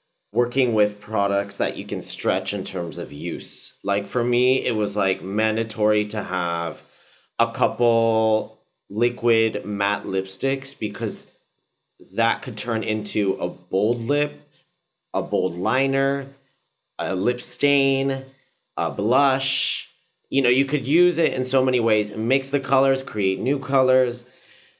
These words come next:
That was a product that I, I had every matte lip color liquid lipstick ever in my kit. And then I also had,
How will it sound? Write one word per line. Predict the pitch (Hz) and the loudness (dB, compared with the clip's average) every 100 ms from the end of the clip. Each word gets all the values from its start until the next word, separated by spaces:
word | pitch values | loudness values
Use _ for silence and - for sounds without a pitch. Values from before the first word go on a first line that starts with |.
| _ | _
That | 92 123 127 123 | 0 2 4 4
was | 127 | 2
a | 117 | 0
product | 127 120 120 117 | 2 2 2 2
that | 104 | 2
I, | 101 95 | 4 2
I | 101 | 0
had | 104 107 98 - | 0 -2 -2 0
every | 131 - 131 117 | 0 2 2 2
matte | 110 107 107 104 120 | 0 2 2 2 -2
lip | 110 104 | -2 -2
color | - 117 104 104 98 101 - | -2 0 2 4 2 0 -4
liquid | 101 107 107 | -2 0 0
lipstick | 101 101 - 98 | 0 0 0 0
ever | 92 87 92 98 | 0 0 0 0
in | |
my | 95 85 | 0 -4
kit. | - 101 78 104 - | -2 0 2 0 0
And | 110 120 | 0 2
then | 123 | 4
I | 120 | 4
also | 123 127 139 | 4 2 2
had, | 123 120 117 113 101 | 0 2 4 4 0